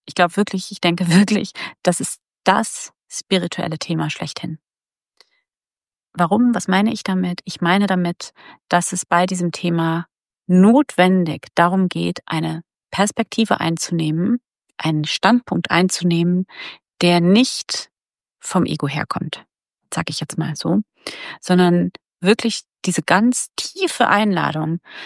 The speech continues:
sich zu verbinden mit dem in dir, was ewig ist, mit dem in dir, das weiß, mit dem in dir, das nicht vergessen hat, mit dem Anteil in dir, der nicht vergessen hat,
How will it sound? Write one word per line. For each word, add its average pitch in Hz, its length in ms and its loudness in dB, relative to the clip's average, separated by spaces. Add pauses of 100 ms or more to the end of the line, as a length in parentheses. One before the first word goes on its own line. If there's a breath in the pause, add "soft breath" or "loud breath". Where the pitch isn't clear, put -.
(100)
sich - 260 0
zu - 120 -2
verbinden 208 720 0
mit 175 220 0
dem 208 300 4
in 175 180 0
dir, 196 460 0 (380)
was 170 220 -2
ewig 156 340 -2
ist, - 280 -12 (480)
mit 170 140 0
dem 208 140 4
in 185 120 -2
dir, 175 160 -4 (100)
das - 280 -4
weiß, 160 680 -2 (200 loud breath)
mit 170 160 -4
dem 196 160 4
in 190 140 0
dir, 185 220 0 (300 loud breath)
das - 340 -8 (200)
nicht 202 480 4 (200)
vergessen 156 480 -6
hat, - 200 -12 (600 loud breath)
mit 170 160 0
dem 175 140 2
Anteil 214 500 2
in 208 240 0
dir, 196 380 -2 (180)
der 175 160 2
nicht 202 520 0 (120)
vergessen 202 560 0
hat, 185 240 -2